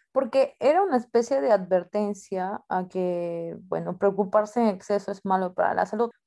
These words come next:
lo cual puedo confirmar por experiencia propia <laughs> de que sí, ¿no? Entonces, eh, mientras más te preocupas por algo, eh, te hace daño, te hace daño emocional y luego físicamente. Entonces, esta era la frase original, pero ya luego se fue cambiando para la curiosidad.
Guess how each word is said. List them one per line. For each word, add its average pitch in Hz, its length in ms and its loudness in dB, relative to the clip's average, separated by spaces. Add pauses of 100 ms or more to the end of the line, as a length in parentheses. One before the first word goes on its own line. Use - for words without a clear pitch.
lo 277 220 2
cual 254 300 4
puedo 214 220 2
confirmar 185 580 -4
por 190 120 -6
experiencia 185 680 -6
propia - 580 0
<laughs> 214 360 -2 (260)
de 196 200 4
que 226 100 2
sí, 240 320 4
¿no? 214 240 2
Entonces, 226 840 0
eh, 196 220 -6
mientras 208 300 -2
más 247 140 -4
te 302 60 -4
preocupas 220 380 -2
por 214 100 2
algo, 214 440 2 (180)
eh, 180 540 -6 (240)
te - 80 4
hace 339 160 4
daño, 202 500 4
te 247 80 -2
hace 254 160 -2
daño 254 260 0
emocional 214 580 0
y 269 60 -4
luego 208 260 0
físicamente. 185 640 -8
Entonces, 196 540 -2 (200)
esta 302 240 2
era 294 100 0
la 214 100 4
frase 226 220 -2
original, 233 460 0
pero 202 160 -6
ya 202 160 -2
luego 202 240 0
se - 140 -18
fue 196 160 -12
cambiando 214 640 0
para - 200 0
la 185 180 0
curiosidad. - 500 -6